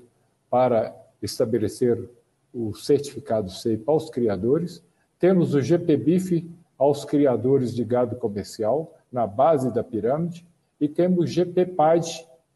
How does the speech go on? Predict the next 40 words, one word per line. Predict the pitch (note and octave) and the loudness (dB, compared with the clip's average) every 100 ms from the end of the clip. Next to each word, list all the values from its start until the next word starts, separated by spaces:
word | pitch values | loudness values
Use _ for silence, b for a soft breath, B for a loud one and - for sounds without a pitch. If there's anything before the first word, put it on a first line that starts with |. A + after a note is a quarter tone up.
| _ | _
que | - | -6
é | |
para | C#3+ D3 D3 | -4 -2 0
os | D3 | -2
criadores | - D3 C#3 G#2+ B2 C#3+ C#3+ | -4 0 0 0 0 0 -2
que | - D3 | -6 -6
s-, | C3+ - _ _ - | -6 -8 _ _ -4
participam | C#3+ - - D3 D3+ D#3 D3+ _ _ _ | -4 -6 -4 -4 -4 -10 -12 _ _ _
da | B2 | -4
prova | A#2+ C#3 C#3+ C#3 | -2 0 2 2
de | C3 | 0
avaliação | B2+ B2+ B2 A#2+ B2+ | 0 -2 -4 -6 -8
de | |
desempenho. | A#2+ A2 C3+ A#2+ F#2+ E2 D#2+ - _ _ _ _ | -6 -6 -6 -6 -6 -6 -10 -16 _ _ _ _
Além | C3+ F3+ G3 | 2 4 4
disso, | D3+ C3 - - | 4 2 0 -4
temos | E3 F3+ D3+ | 0 2 2
as | C#3+ B2 - - | 0 -2 -8 -4
nossas | D#3+ D#3 B2+ G2+ | -4 -2 -4 -2
várias | D3+ F#3+ E3 B2+ | 0 2 2 0
ações | A#2+ - C#3+ D#3 D#3+ - _ _ _ | -4 -4 -6 -4 -6 -10 _ _ _
dentro | B2 D#3 E3+ D3 | -2 -2 0 -2
da | D3+ | -2
família | - C#3 C#3 C#3 | -2 -2 0 -2
G | C3 C#3 | 0 -2
P. | C#3 G2 F2+ _ _ _ _ _ | -2 -6 -6 _ _ _ _ _
Temos | C#3 C#3 A#2+ A#2+ | 0 2 0 -2
o | B2 | -2
G | G#2+ C#3 | 0 2
P | C#3 E3 | 4 4
A | F3+ | 4
T | F3 A#2+ | 2 0
J, | C3 C#3+ F3+ F#3 F#3 - - _ _ _ | 2 0 0 -4 -6 -12 -20 _ _ _
que | - | -4
é | |
a | A#2+ | 0
avaliação | A2 A#2+ A2 A#2 | 0 0 0 -2
de | C#3 | -4
touros | B2+ B2 G#2+ G2 | -2 -4 -4 -2
jovens, | B2+ D#3+ D#3 D#3 - _ | -2 0 -2 -8 -12 _